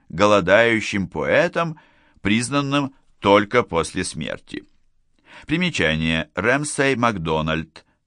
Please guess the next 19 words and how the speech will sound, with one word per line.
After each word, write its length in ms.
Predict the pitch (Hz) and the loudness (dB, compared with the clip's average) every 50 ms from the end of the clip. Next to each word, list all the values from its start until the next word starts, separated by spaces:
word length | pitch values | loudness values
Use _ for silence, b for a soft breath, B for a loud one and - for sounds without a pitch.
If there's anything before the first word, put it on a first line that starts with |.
| _ _ _ | _ _ _
премьер-министр 1000 | _ 127 127 120 120 131 135 123 104 107 104 104 110 113 104 - - _ - - - | _ -2 -2 0 0 -2 -2 -2 0 -2 -2 0 0 -2 -2 -2 -8 _ -14 -12 -8
Великобритании 1080 | 92 92 92 85 - 90 80 90 101 107 - 180 170 160 113 90 85 85 82 80 76 b b b b b | -6 -6 -6 -4 -4 -6 -4 -4 -4 -4 -2 -2 -2 -2 -2 -2 -2 -2 -2 -4 -4 b b b b b
в 80 | - | -4
тысяча 360 | - 143 147 139 135 110 131 113 | -2 -2 0 0 -2 -4 -4 -4
девятьсот 500 | 104 98 98 95 - - 139 139 139 - | 0 0 0 -2 0 -2 -2 -2 -2 -4
тридцатых 720 | - 101 90 78 - - 101 98 98 - 98 92 85 - | -4 -4 -4 -4 -2 2 2 2 2 2 -2 -6 -6 -4
годах. 600 | 71 82 80 78 71 67 67 67 - - - - _ _ _ _ _ _ _ _ _ _ | -2 -2 -2 -2 -2 -4 -4 -6 -8 -12 -18 -20 _ _ _ _ _ _ _ _ _ _
Конец 540 | - 101 95 95 101 104 104 95 - - | 0 0 0 2 0 -2 -2 -4 -6 -12
примечания. 840 | - - 92 92 90 82 - - - - - - 50 - - - - _ _ _ _ _ _ _ _ _ _ _ _ _ _ _ _ _ _ _ _ | -12 -8 -6 -4 -4 -4 -6 -8 -10 -10 -10 -12 -12 -14 -14 -16 -18 _ _ _ _ _ _ _ _ _ _ _ _ _ _ _ _ _ _ _ _
Замаренные 840 | - 98 101 120 117 120 117 113 113 113 110 98 95 92 90 85 78 | -8 -4 -2 0 2 4 4 4 4 4 2 2 2 0 0 0 -2
стихи 600 | - - - - 76 76 - - 139 175 180 175 _ _ _ _ _ _ _ _ _ _ | -4 -8 -10 -12 -12 -10 -8 -6 -6 -6 -6 -8 _ _ _ _ _ _ _ _ _ _
он 180 | - 165 202 185 | 2 2 2 4
продолжал 600 | - 208 202 180 185 180 170 113 104 101 95 87 | 0 -2 0 2 2 2 2 4 4 4 4 4
писать 460 | 80 - 92 85 - 98 98 92 - 87 | 2 -2 -6 -4 0 0 0 0 0 -4
еще 260 | 87 - - 85 80 | -6 -6 -4 -6 -4
долгое 480 | 76 80 92 101 104 104 95 90 87 | -2 -2 0 0 0 0 0 0 0
время 320 | 82 82 90 90 85 82 76 | 0 -2 -2 -2 -2 -4 -6
после 400 | - - 117 147 147 - 107 113 | -4 -4 -6 -6 -4 -6 -10 -8
того, 400 | - 76 - - - - - | -8 -8 -8 -4 -4 -4 -4